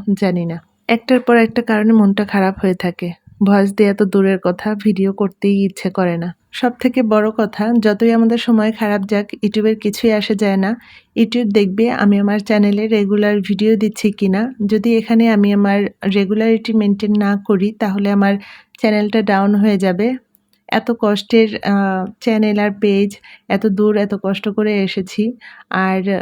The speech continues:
সেই চ্যানেল আর পেজের ক্ষতি হোক সেটাও চাইছি না। তো সেই কনসিস্টেন্সিটা ধরে রাখার জন্য বাধ্য হয়েই যেমনই হোক প্রতিদিন একটা ভিডিও দিয়ে নিজের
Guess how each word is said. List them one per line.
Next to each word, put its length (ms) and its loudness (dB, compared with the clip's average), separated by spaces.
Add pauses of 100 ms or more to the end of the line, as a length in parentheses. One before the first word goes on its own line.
সেই 220 0
চ্যানেল 340 2
আর 180 0
পেজের 400 0
ক্ষতি 340 -4
হোক 200 -4
সেটাও 340 -4
চাইছি 380 -2
না। 120 0 (600)
তো 160 -4
সেই 260 2 (380)
কনসিস্টেন্সিটা 920 2
ধরে 280 0
রাখার 340 -4
জন্য 260 0 (140)
বাধ্য 320 -4 (180)
হয়েই 400 2 (400)
যেমনই 460 2
হোক 260 2
প্রতিদিন 400 0 (120)
একটা 260 -2
ভিডিও 360 -2
দিয়ে 240 -2
নিজের 380 0